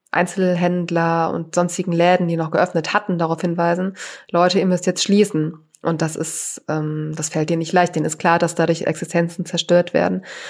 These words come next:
und dass das für die, ähm, ja, für die ganzen Leute,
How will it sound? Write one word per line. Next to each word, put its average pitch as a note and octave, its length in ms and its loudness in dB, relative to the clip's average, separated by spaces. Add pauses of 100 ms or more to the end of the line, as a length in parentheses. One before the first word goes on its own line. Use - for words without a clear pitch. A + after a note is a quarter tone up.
(300)
und E3+ 140 0
dass E3 100 2
das D#3 180 2
für F3 160 2
die, D#3+ 420 2 (140)
ähm, D3+ 600 -4
ja, D#3 260 2
für - 100 -6
die D#3 80 -2
ganzen D#3 260 0
Leute, D3+ 460 2